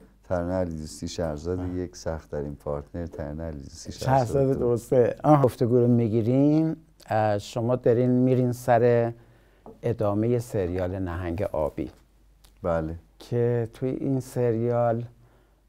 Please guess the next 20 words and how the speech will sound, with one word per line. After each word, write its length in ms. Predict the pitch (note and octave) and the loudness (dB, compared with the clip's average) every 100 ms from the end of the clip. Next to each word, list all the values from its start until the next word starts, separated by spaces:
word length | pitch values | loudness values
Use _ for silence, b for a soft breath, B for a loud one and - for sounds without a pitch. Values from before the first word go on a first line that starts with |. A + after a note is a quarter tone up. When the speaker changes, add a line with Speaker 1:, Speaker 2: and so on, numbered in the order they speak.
| - | -8
Speaker 2:
با 80 | |
خانم 320 | G#2 A2 G#2+ A#2 | -4 0 2 2
حاتمی 720 | G#2 F2+ G2+ E2+ F2 E2 G2 - | 0 -2 -4 -4 -2 -4 -8 -12
هم 220 | G2+ E2+ | -8 -6
بازی 300 | E2+ D#2+ D2+ | -6 -6 -6
هستین. 400 | C2 B1+ - - - _ _ _ _ _ - | -8 -8 -16 -18 -20 _ _ _ _ _ 2
با 180 | D3 | 6
بازیتون 680 | C#3+ D3 C#3+ D3 D#3+ F#3+ F#3 | 8 10 8 4 0 2 6
با 240 | D#3+ C#3+ C3 | 10 12 10
خانم 380 | - C3+ C3+ | 6 4 6
حاتمی 540 | C3 C3 B2 B2 A#2+ B2 | 4 2 0 0 0 0
چجوریه؟ 580 | - F#2 F2+ E2+ - - | -2 -8 -6 -6 -6 -4
با 120 | G#2+ | -2
عنوان، 320 | G#2 G#2+ A2+ - | -2 -2 -6 -6
خانم 280 | B2 A2+ | -2 0
حاتمی 320 | A2 G#2+ A2+ A2 | 0 -2 -2 0
به 60 | |
عنوان 300 | G#2+ G2+ G#2 | 0 0 -4
پارتنرتون 920 | G#2 G#2+ G2 - G2+ G2+ F2+ F2+ G#2+ F#2+ | -6 -8 -8 -8 -8 -8 -8 -12 -16 -16
چجوریه؟ 320 | - - | -16 -16